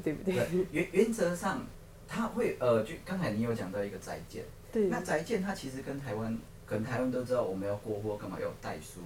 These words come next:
Speaker 1: 对，对，对。
Speaker 2: 对，代书。那日本其实就是跟代书很像，
Speaker 1: 嗯。
Speaker 2: 就宅建就跟代书很像。只是说它，它在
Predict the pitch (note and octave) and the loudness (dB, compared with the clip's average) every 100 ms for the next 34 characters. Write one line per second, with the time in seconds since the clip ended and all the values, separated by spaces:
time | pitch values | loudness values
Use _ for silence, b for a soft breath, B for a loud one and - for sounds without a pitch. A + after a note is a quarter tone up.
0 | - - G#3 G#3 G3 G3 F3+ - - E3+ | -6 0 2 2 0 2 2 2 0 -4
1 | - - B - A3+ C#4 - A2+ B2 B2+ | -6 -12 B -4 -2 2 2 2 -2 -4
2 | C3 C3 B2+ C3 A#2+ G#2+ G#2 G#2 G#2+ G#2 | -4 -4 -4 -6 -4 -6 -6 -8 -8 -8
3 | - - - - - F#3+ G3 G#3 G#3+ A3+ | -12 -12 -12 -12 -6 -2 0 2 2 2
4 | - - C#3 C3+ B2 A#2+ A#2 A2+ A2 A2+ | 2 0 -2 -2 -2 -2 -2 -4 -6 -6
5 | - - - - B B B D3+ C#3+ G#3 | -8 -12 -12 -12 B B B -2 0 0
6 | F3+ - - A3+ A3+ A3 | -4 -8 -2 -2 0 -2